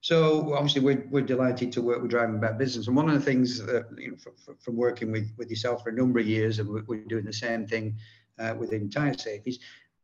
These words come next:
when we're talking about this, um, we're talking about having correct company policies and procedures in place.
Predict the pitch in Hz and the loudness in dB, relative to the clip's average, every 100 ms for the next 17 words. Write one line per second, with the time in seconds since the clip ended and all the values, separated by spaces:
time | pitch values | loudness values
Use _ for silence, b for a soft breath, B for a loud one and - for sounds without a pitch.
0 | - - 185 175 - 175 143 120 110 113 | -12 -2 0 2 2 4 6 4 2 -2
1 | 117 - B B B _ 135 127 127 B | -4 -8 B B B _ -4 -4 -4 B
2 | B B - 143 170 175 165 123 123 - | B B -4 0 2 2 2 0 0 0
3 | 143 135 123 - 143 135 - 131 139 123 | 2 2 0 0 0 0 -2 0 0 0
4 | 135 123 107 110 110 110 - 143 127 113 | 0 0 -2 -2 -2 -2 0 0 0 -2
5 | 113 110 113 120 107 | -2 -4 -2 -2 -2